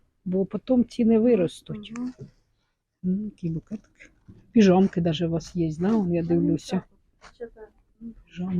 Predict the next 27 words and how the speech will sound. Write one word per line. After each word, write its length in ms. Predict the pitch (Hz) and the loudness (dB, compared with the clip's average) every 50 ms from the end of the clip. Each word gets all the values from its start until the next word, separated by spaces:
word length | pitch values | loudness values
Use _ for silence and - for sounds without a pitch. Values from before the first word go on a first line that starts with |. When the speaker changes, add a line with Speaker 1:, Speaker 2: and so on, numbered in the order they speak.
| - - | -4 -6
Speaker 2:
така, 140 | - - - 190 | -12 -20 -20 _
ну. 60 | 190 - _ _ _ - - - _ _ _ _ _ _ _ _ _ - - - | -20 -20 _ _ _ -20 -20 -20 _ _ _ _ _ _ _ _ _ -20 -2 4
Speaker 1:
Та 160 | - 233 233 | 6 6 6
розказуйте, 760 | 254 240 - - - 269 247 220 175 180 175 165 - - 185 | 6 4 2 2 6 8 8 8 10 8 6 6 6 6 8
я 140 | 196 202 196 | 8 8 8
вас 240 | 190 196 - - - | 6 4 2 2 0
не 120 | 190 185 | 0 2
показую, 520 | - 190 - - 220 208 180 160 165 165 | 2 -2 0 6 6 6 6 6 6 4
я 120 | 160 160 156 | 4 4 2
піжамку 560 | - - 170 151 151 147 143 139 - - - | 2 0 0 0 2 0 0 0 -2 -6 -14
показую, 680 | - - - - - 165 151 139 143 147 139 139 143 147 | -20 -20 -20 -8 -6 -4 -4 -4 -4 -4 -4 -4 -4 -4
а 40 | |
ви 120 | 151 170 175 | -4 -4 -4
розказуйте, 800 | 170 143 - - _ - 143 143 139 127 135 135 - _ - | -4 -4 -6 -12 _ -8 -8 -6 -6 -8 -10 -14 -16 _ -12
не 100 | 151 151 | -12 -10
стісняйтесь. 1000 | 151 - - - 165 - - - 160 147 139 139 - _ _ - - - - - _ _ - - _ _ _ _ _ _ _ _ _ _ _ _ _ _ _ _ _ _ _ | -10 -12 -16 -20 -20 -20 -14 -10 -8 -8 -8 -10 -12 _ _ -20 -20 -20 -20 -20 _ _ -20 -20 _ _ _ _ _ _ _ _ _ _ _ _ _ _ _ _ _ _ _
Speaker 2:
Та 60 | 240 | -20
Speaker 1:
М. 60 | 233 233 | -10 -4
Speaker 2:
не 200 | 175 170 175 185 | -2 0 0 0
знаю, 380 | 190 - - - - 202 202 202 - | -2 -4 -10 -18 -20 -20 -20 -20 -20
це 60 | 226 - _ _ | -20 -20 _ _
то, 40 | - _ - | -20 _ -20
що 60 | 466 440 | -18 -16
я 140 | 220 220 214 | -16 -16 -18
сама 360 | _ _ - 226 - 240 233 202 | _ _ -20 -20 -20 -18 -16 -16
не 60 | 196 | -16
знала. 320 | - - - - 190 190 | -18 -18 -20 -20 -20 -20